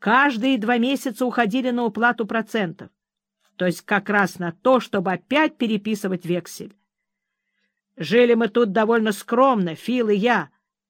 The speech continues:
но галерея не оправдала ожиданий. И она, ну, словом,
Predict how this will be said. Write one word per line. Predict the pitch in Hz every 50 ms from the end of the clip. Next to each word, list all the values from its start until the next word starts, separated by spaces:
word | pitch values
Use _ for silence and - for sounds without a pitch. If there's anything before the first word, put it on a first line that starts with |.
| _ _ _ _ _ _ _ _ -
но | 165 185 220 262 285 294 302
галерея | 262 254 277 269 277 277 277 294 294 277 277
не | 269 269 277
оправдала | 277 269 254 262 269 240 233 294 294 262 220 190
ожиданий. | 185 - 185 175 160 175 170 170 165 160 160 165 180 _ _ _ _ _ _ _ _ _ _ _ _ _
И | - 202
она, | 233 240 240 247 262 311 330 339 302 226 156 - _ _ _ _ _ _ _ _ _ _ _ _ _ _
ну, | - 381 415
словом, | - - - 269 294 285 240 226 208 185 175